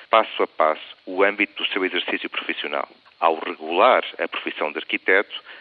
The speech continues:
a Ordem assegura o mais correto exercício profissional e a salvaguarda da qualidade nos seus resultados.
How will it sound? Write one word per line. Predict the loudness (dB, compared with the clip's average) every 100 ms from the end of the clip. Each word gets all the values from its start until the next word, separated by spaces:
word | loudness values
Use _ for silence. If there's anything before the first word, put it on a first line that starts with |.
| -4
a | 2
Ordem | 4 4 4 2
assegura | 0 -2 -8 -2 2 2 0
o | 0
mais | 2 2 0
correto | -2 2 2 2
exercício | -2 -4 -6 -8 -8
profissional | -8 -6 -6 -2 0 2 -2 -8 -18 -4
e | -2
a |
salvaguarda | 2 2 2 4 4 6 4
da | 0
qualidade | -2 -2 0 2 2 -2
nos | -4 0
seus | 0 -2
resultados. | -6 -6 -6 -6 -8